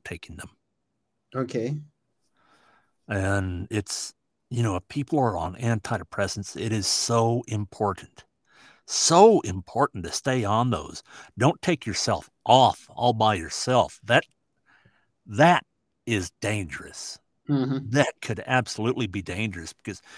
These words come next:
Speaker 1: you know, you're t-, you're talking about medications that alter things i-, in, in your mind.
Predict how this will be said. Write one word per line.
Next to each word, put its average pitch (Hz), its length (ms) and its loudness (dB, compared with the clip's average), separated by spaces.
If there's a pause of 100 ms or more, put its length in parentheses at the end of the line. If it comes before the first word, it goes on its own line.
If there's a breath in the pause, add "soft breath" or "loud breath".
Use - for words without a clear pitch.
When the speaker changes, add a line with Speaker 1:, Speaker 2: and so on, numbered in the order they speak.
(220 loud breath)
Speaker 1:
you 220 80 -2
know, 190 60 4
you're 196 380 2
t-, - 200 -10
you're 190 160 -2
talking 269 440 0
about 143 440 6
medications 143 1080 -2 (680)
that 131 240 2 (720)
alter 151 640 2 (260)
things 131 640 -2 (1400)
i-, - 120 -14 (120)
in, 143 380 -2
in 143 160 2
your 139 160 2
mind. 131 560 0